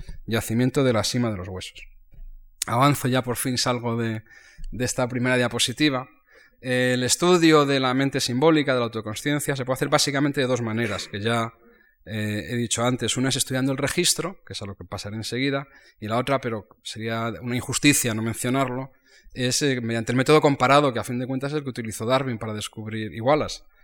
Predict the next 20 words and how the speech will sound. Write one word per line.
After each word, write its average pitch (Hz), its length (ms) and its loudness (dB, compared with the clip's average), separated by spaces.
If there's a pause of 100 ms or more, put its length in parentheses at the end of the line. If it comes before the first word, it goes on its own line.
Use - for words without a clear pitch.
(360)
el 107 360 -8
fenómeno 120 380 -2
evolutivo, 110 560 -2 (220)
¿eh? 120 120 -14
Puesto 104 280 -12
que 104 80 -12
los 98 200 -8
seres 120 280 -4
vivos, 147 280 2
los 117 140 -4
seres 101 460 -10
actuales, 131 420 -2
los 113 140 -8
que - 100 -14
pueblan 120 280 -4
la 120 80 -4
biosfera, 135 520 -4 (420)
son - 180 -2
documentos 151 600 4
históricos, - 600 -8